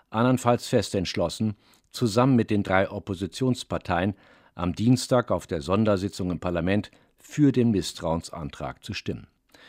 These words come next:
Da Kurz noch vor wenigen Tagen von allen Ö-V-P-Kabinettsmitgliedern einen schriftlichen Treueschwur verlangt hatte, wonach nur mit ihm an der Regierungsspitze die Koalition fortgesetzt werden könne,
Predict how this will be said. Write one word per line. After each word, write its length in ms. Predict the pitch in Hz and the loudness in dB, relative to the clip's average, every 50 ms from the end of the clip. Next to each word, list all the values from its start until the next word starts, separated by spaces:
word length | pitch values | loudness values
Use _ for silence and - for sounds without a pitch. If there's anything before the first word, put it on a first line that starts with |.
| - - - - _ _ _ | -20 -20 -20 -20 _ _ _
Da 120 | - 101 92 | -2 -2 -2
Kurz 420 | - - - 127 139 127 - - | -2 -2 -2 0 0 0 -2 -4
noch 140 | 123 107 - | -4 -4 -4
vor 200 | - 104 95 85 | -2 -4 -2 0
wenigen 360 | 104 110 107 107 87 95 95 | 0 0 0 0 -2 -4 -8
Tagen 380 | - - 110 113 117 113 113 98 | -4 0 0 2 2 2 0 -2
von 260 | - - 98 90 87 | -2 -2 -2 -2 -2
allen 380 | - 95 104 101 101 98 98 - | -4 -2 0 2 2 2 2 0
Ö-V-P-Kabinettsmitgliedern 1700 | - 123 113 - - 110 101 - - 110 107 101 - - 104 87 98 95 120 - - - - - 85 82 - - 92 95 101 104 104 101 _ - - - - - - - | 0 -2 -2 -2 0 -4 -4 -2 0 -2 -2 -2 0 -4 -4 -2 0 -2 -2 -2 -4 -10 -8 -6 -8 -8 -6 -4 -2 0 2 2 0 0 _ -12 -20 -20 -20 -20 -16 -6
einen 260 | - 101 107 107 101 | 2 2 4 4 2
schriftlichen 640 | - - - 135 - - - 120 101 - 104 95 - | 0 0 -2 -2 -2 -2 -4 -4 -2 -2 -4 -4 -4
Treueschwur 680 | - - 123 135 143 104 80 - - - 87 87 80 | -6 -2 0 2 2 2 0 0 -4 -6 -4 -4 -4
verlangt 420 | - - 92 87 90 98 101 - - | -4 -4 -2 0 0 0 0 0 -2
hatte, 240 | 101 101 - 107 - - - - - - _ _ _ | -2 0 0 -4 -4 -6 -18 -20 -20 -20 _ _ _
wonach 360 | - 101 104 113 120 107 - | -4 0 4 4 4 4 4
nur 160 | 127 123 127 123 | 4 4 6 6
mit 280 | 120 113 - _ - | 4 2 0 _ -4
ihm 260 | 147 143 143 135 139 | 0 2 2 2 2
an 140 | - 95 92 | 0 -2 0
der 120 | 87 85 80 | 0 0 -2
Regierungsspitze 920 | 85 80 73 92 104 95 95 90 - - - - 104 - - - 104 95 | -2 -4 -4 -4 -4 -2 -2 -4 -6 -8 -6 -8 -8 -6 -4 -4 -4 -4
die 120 | 73 76 | -4 -8
Koalition 600 | - - - 95 92 85 87 - - - 98 95 85 | -12 -8 -4 -4 -2 -2 -4 -6 -6 -6 -4 -4 -4
fortgesetzt 680 | - - 135 143 - - - 82 85 87 - - - | -6 -6 -6 -6 -8 -6 -8 -6 -6 -6 -6 -6 -8
werden 220 | - 101 92 98 98 | -4 -2 -2 -2 -2
könne, 280 | - 117 113 117 110 | 0 0 2 2 0